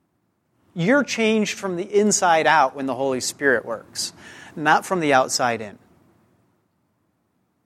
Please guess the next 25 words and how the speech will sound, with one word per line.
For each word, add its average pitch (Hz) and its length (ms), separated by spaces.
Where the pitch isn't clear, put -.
And 143 120
because 160 320
the 160 80
Holy 165 240
Spirit 165 520
was 131 160
not 180 300
involved 120 640
in 156 160
bringing 170 380
them 131 180
to 151 120
whatever 190 360
temporary 170 680
state 170 420
they 165 140
were 139 200
in, 117 200
whatever 196 340
it 190 120
was 175 420
that 165 140
Finney 165 260
was 131 160
accomplishing, 131 640